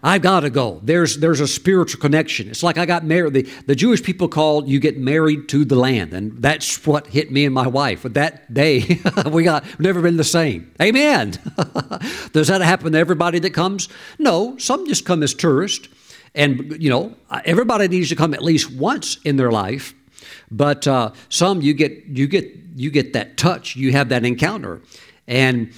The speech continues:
that's something special that God does for you. But, uh, again, a lot of this comes out of extreme hunger. You really want to know God. You want to encounter the Lord with his mighty presence. Praise God.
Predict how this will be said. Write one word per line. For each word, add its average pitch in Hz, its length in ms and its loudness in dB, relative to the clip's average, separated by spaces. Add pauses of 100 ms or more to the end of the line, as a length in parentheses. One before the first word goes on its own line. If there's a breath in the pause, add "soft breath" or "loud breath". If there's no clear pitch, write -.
(220 loud breath)
that's 135 240 -2
something 127 380 -4
special 143 420 -2
that 117 140 -2
God 127 340 -2 (180 loud breath)
does 131 240 0
for - 140 -4
you. 135 280 2 (160 loud breath)
But, 127 120 -2
uh, 131 120 -4
again, 123 560 0 (600 soft breath)
a 107 120 -8
lot 143 300 2
of 214 100 0
this 143 460 0 (340 soft breath)
comes 147 440 0
out 139 160 -4
of 101 100 -10
extreme 175 840 -2 (240)
hunger. 147 600 0 (280 loud breath)
You 117 160 -4
really 165 240 4
want 156 200 2
to 147 40 -2
know 147 160 2
God. 120 400 -2 (560 soft breath)
You 135 160 -2
want 156 200 2
to 156 140 -4
encounter 151 520 0
the 135 120 0
Lord 127 460 0 (200 loud breath)
with 135 160 0
his 127 200 0
mighty 131 460 0
presence. - 880 -8
Praise 127 400 2
God. 90 280 -4